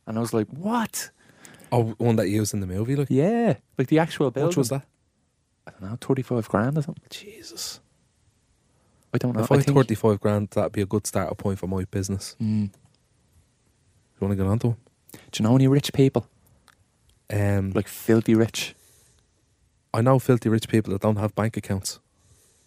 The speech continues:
Speaker 1: Do you? Just money in the mattress?
Speaker 2: In the f-, under the floorboards. <laughs> I know a few lads that do Nixers. <laughs>
Speaker 1: I know s-,
Speaker 2: No,
Speaker 1: like
Speaker 2: I don't know anyone filthy rich now, in fairness.
Speaker 1: Do you not?
Speaker 2: I don't think so.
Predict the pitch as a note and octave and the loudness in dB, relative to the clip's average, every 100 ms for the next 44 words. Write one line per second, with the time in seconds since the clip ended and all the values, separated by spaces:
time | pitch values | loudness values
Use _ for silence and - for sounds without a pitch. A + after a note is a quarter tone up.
0 | - G2+ B2 - _ _ _ _ _ _ | 0 4 4 0 _ _ _ _ _ _
1 | _ _ _ - A2 G#2+ G#2+ A2 G2+ G2 | _ _ _ -4 -2 4 4 4 4 0
2 | - A#2+ - - G2+ G#2 - F2+ G#2+ G#2 | 0 -2 -2 -6 -6 -6 -4 -2 0 0
3 | - G2+ G2+ G2+ F#2+ - - - D3 - | 0 0 0 -2 -4 -8 -16 -2 -2 -2
4 | D#3+ - - - - A#2+ - A#2+ D#3 D3 | -12 -12 -14 -16 -14 -14 0 4 6 6
5 | D#3+ D#3 C#3+ D3 A2 B2+ A#2 - - G#2 | 4 6 4 2 4 4 4 0 -4 -8
6 | - _ _ _ _ - - - B3 - | -10 _ _ _ _ -4 -2 6 6 8
7 | A3+ G#3+ - - _ C3+ E3+ F3 D#3+ D3 | 4 4 2 -8 _ 2 4 6 4 2
8 | - C3 A2+ G#2+ C#3+ A2 G#2+ A2 G#2 G#2 | -2 2 4 6 4 6 4 4 2 -2
9 | G#2 G#2+ G#2 G#2+ G#2+ G2 G2+ G2+ G#2 - | -4 -2 -4 -2 -4 -4 -4 -4 -4 -10
10 | _ _ - A#3+ C#4+ G#3 - _ _ _ | _ _ 0 4 6 4 2 _ _ _
11 | C3 D#3 D#3 D3+ G#2+ | 0 0 0 -2 -4